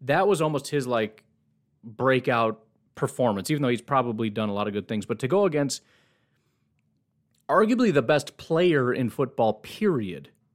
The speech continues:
Aaron Donald, easily, arguable at least, that he is the best defensive player, even easier pass rusher, and, and I would say without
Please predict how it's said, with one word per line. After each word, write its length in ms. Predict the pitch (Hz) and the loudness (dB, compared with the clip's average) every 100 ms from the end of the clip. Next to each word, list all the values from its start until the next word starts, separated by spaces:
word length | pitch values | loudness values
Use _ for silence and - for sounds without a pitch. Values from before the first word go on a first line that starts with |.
| - | -2
Aaron 260 | 139 123 | 0 2
Donald, 380 | 113 104 92 90 - _ _ _ | 2 0 -2 -8 -16 _ _ _
easily, 800 | 208 240 240 175 127 98 98 - _ _ _ _ _ _ _ _ _ _ | 4 6 6 4 2 -2 -6 -16 _ _ _ _ _ _ _ _ _ _
arguable 640 | 143 135 135 131 120 117 117 | 2 4 4 4 4 4 4
at 80 | |
least, 280 | 117 113 - | 2 -4 -2
that 100 | 123 | -2
he 80 | 123 | 0
is 100 | 110 | -2
the 80 | 113 | -2
best 400 | 110 107 - - _ _ _ _ _ _ 127 | 0 0 -4 -14 _ _ _ _ _ _ -4
defensive 640 | 147 175 151 123 107 101 | 0 0 2 -2 -4 -10
player, 460 | - 107 101 101 98 _ _ _ - | -4 -4 -2 -4 -6 _ _ _ -2
even 260 | 196 175 | 0 0
easier 680 | 175 208 185 147 120 113 110 _ _ _ _ | 2 2 2 2 2 0 -4 _ _ _ _
pass 380 | - 160 165 - | -4 -2 -2 -2
rusher, 640 | 127 107 - 120 110 101 - | 0 0 -2 -4 -4 -4 -8
and, 300 | 135 117 113 | -4 -4 -4
and 360 | 131 113 107 - | -4 -2 -2 -2
I 140 | 123 | -2
would 180 | 127 127 | 0 0
say 460 | - 123 113 107 104 _ _ _ _ _ _ _ 110 | 0 0 2 -2 -8 _ _ _ _ _ _ _ -4
without 440 | 135 139 127 127 | -2 2 0 0